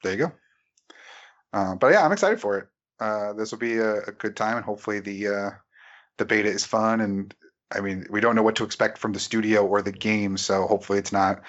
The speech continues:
painfully slow and impossible to join as betas can be. So, uh, look forward to that in, uh, two weeks.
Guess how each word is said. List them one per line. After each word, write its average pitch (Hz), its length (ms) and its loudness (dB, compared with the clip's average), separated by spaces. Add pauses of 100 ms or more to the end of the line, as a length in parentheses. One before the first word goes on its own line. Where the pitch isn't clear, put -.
(600)
painfully 107 420 0
slow 104 520 6
and 98 120 0
impossible 101 640 0
to 101 160 -8
join 101 560 -6 (380)
as 95 440 -10
betas 98 320 -2
can 98 240 -4
be. 101 260 -2
So, 90 420 -4 (440)
uh, 85 320 -8
look 104 260 -4
forward 98 320 2
to 101 100 -2
that 101 440 0 (160)
in, 107 400 -8
uh, 110 460 -6 (220)
two 151 140 -4
weeks. - 460 -2